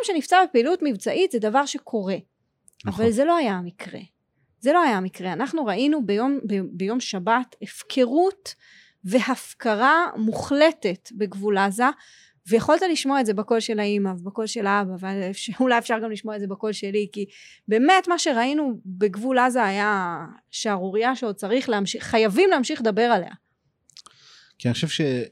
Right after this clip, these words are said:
Speaker 2: שהדבר הזה הוא לא בעיה טקטית. זאת אומרת, כמובן היה שם מחדל טקטי שלא נתנו לחיילים לראות וכולי, והיו אחד עשר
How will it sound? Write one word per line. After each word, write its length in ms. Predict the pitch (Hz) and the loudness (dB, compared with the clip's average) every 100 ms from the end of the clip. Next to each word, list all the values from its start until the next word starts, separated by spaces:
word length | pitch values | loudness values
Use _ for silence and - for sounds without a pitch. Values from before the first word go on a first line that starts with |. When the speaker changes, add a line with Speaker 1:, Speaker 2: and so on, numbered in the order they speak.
| _ _ _ _ - | _ _ _ _ -16
Speaker 2:
שהדבר 520 | - 104 98 113 139 | -8 -4 -2 0 0
הזה 480 | 131 101 107 104 104 - | -2 -2 -2 -2 -4 -10
הוא 180 | - 104 | -8 -4
לא 540 | 107 117 131 131 127 107 | 0 2 2 4 2 2
בעיה 320 | 101 101 107 | 0 2 0
טקטית. 560 | - 101 - 92 - - _ _ _ | -2 -8 -8 -16 -16 -20 _ _ _
זאת 160 | - - | -20 -10
אומרת, 400 | 104 104 107 - _ | -6 -4 -6 -8 _
כמובן 340 | - 120 175 165 | -8 -2 0 0
היה 80 | |
שם 240 | 135 127 107 | -2 -2 -4
מחדל 260 | 95 104 | -2 -2
טקטי 440 | 98 147 147 - 117 | 0 0 -2 -2 -4
שלא 260 | - 110 | -2 -2
נתנו 240 | 110 - 123 | -2 -2 -2
לחיילים 440 | 110 - 95 104 | -2 -2 -4 -2
לראות 540 | 104 98 131 156 120 110 | -4 -2 2 2 0 -6
וכולי, 520 | - 160 156 147 113 | -6 -2 2 2 2
והיו 300 | 101 107 107 | 0 -2 -2
אחד 260 | - 113 | -4 -6
עשר 400 | 107 - 113 101 | -4 -4 -4 -4